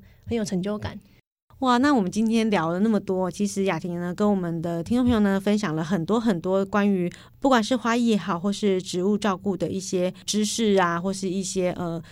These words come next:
Speaker 2: 她工作的内容哦。其实我觉得以现代人来讲啦，你家里放一盆花，或是有个植物装点你的生活，对于，呃，不管我们的生活的氛围啊，或是心情上的疗愈啊，都是非常非常有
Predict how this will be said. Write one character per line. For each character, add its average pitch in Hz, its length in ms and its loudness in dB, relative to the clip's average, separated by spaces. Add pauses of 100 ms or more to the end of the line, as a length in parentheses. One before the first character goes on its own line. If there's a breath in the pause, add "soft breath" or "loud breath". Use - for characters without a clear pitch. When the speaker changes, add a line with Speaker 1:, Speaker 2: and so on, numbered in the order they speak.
(100)
Speaker 2:
她 185 400 -2
工 202 220 2
作 214 160 2
的 185 140 -2
内 240 220 2
容 117 220 -2
哦。 139 160 -4
其 185 120 -4
实 214 160 0
我 202 100 2
觉 185 140 -2
得 202 160 2 (240 loud breath)
以 233 100 -2
现 302 180 0
代 349 140 2
人 240 80 2
来 196 180 0
讲 196 240 -2
啦， 170 140 -6
你 196 220 0
家 269 200 0
里 254 120 2
放 240 180 0
一 247 60 -2
盆 208 180 0
花， 214 180 0
或 220 140 -2
是 214 100 -2
有 185 80 0
个 160 80 -6
植 180 220 -6
物 214 100 0
装 202 200 -2
点 196 120 -2
你 151 80 -6
的 113 140 -8
生 170 240 -8
活， 170 260 -2 (240 loud breath)
对 285 160 4
于， 190 220 2
呃， 175 340 -2
不 240 120 -2
管 190 160 0
我 165 40 -4
们 170 160 -6
的 175 160 -4
生 247 140 -2
活 254 100 0
的 226 80 -2
氛 294 260 2
围 220 140 4
啊， 202 160 2
或 202 120 0
是 208 100 -4
心 226 180 0
情 208 160 0
上 214 240 -2
的 180 100 -2
疗 170 200 -4
愈 233 160 0
啊， 175 180 0 (260 loud breath)
都 226 120 0
是 233 140 0
非 214 120 -2
常 185 220 -6
非 190 140 -4
常 180 180 -4
有 170 100 -2